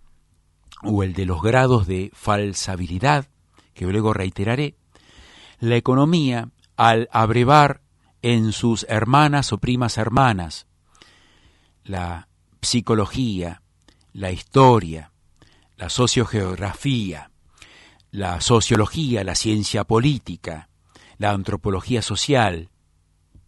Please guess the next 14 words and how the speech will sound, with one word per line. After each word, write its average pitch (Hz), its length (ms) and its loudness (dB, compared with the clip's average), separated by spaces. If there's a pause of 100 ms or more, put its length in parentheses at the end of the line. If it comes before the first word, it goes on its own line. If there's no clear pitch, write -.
(120)
¿sí? 117 300 -10
Repito, 98 560 -8
la 85 100 -8
ciencia 98 400 -8
política, 101 680 -4 (200)
la 95 220 -4
antropología 95 1080 -8
social, 101 640 -2 (200)
la 90 140 -8
sociogeografía, 101 1300 -2 (1800)
pero 110 520 2 (460)
describiendo, 113 1000 0 (720)
explicando, 110 1000 -2 (240)
prediciendo 107 880 -2